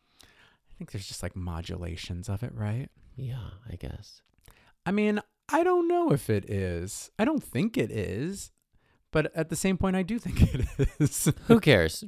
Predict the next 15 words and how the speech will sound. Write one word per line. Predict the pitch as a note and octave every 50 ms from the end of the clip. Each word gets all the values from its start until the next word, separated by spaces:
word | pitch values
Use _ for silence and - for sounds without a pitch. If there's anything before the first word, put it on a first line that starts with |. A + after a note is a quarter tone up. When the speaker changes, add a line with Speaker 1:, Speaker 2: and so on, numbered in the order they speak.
| F#3 -
Speaker 2:
Check | - F#3 E3 D#3+ - G#2+
in. | E2+ D#2+ G#2
What's | - C3 C3+ - -
going | D#3 C#3 C#3
on | B2+ A#2 A2
in | A2 G#2
your | G2 F2+
life? | F2 D#2 C#2 - - - - - - A#2+ - - - B2 - - C3 - - - B2+ - - - A#2+ -
<laughs> | - - C#3+ - - - C#3 - - - _ _ _ _ _ _ _ _ _ _ _ _ _ - - _ _ _
Speaker 1:
You're | - - G2+ G2
right. | F2+ E2 D#2+ - - - - _ _ _ _ _ _ _ _ _ _ -
I'm | A2 C#3 D3+
gonna | C3+ A2 F#2 E2+
do | F2+ - G2+ F#2+ F2
it | E2+ F2 F2